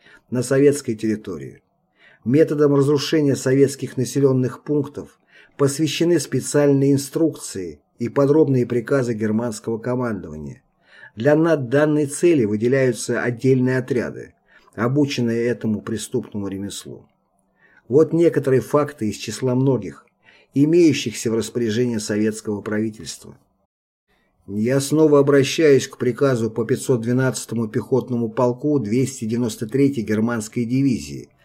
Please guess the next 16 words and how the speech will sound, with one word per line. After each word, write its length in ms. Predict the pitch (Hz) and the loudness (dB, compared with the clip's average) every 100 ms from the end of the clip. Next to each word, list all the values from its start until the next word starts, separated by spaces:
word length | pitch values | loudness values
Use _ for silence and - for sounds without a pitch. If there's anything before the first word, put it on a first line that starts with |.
| _ - - _ | _ -20 -20 _
от 180 | 107 117 | -6 -4
десятого 560 | 123 131 160 135 131 120 | -4 0 2 2 0 -2
декабря 580 | 120 120 131 143 165 | -2 0 2 2 2
тысяча 540 | 139 - 143 139 117 107 | 0 0 0 0 -4 -4
девятьсот 460 | 110 107 - 127 | -4 -2 0 -2
сорок 240 | - 113 101 | -2 -6 -4
первого 280 | 123 113 117 | -2 -2 -2
года, 440 | 95 80 - - _ _ _ - _ _ | -6 -8 -10 -20 _ _ _ -20 _ _
который 440 | 135 139 170 160 | -2 2 4 4
только 320 | 139 160 139 | 4 2 2
что 260 | 135 - 180 | -2 0 2
был 160 | 139 110 | 2 0
представлен 640 | 117 110 - 131 127 113 | -4 -6 -2 0 0 0
трибуналу 600 | 123 123 127 139 143 113 | 0 0 2 2 2 0
под 260 | - 110 110 | -2 -4 0
номером 580 | 127 120 113 107 92 | 0 0 -2 -4 -4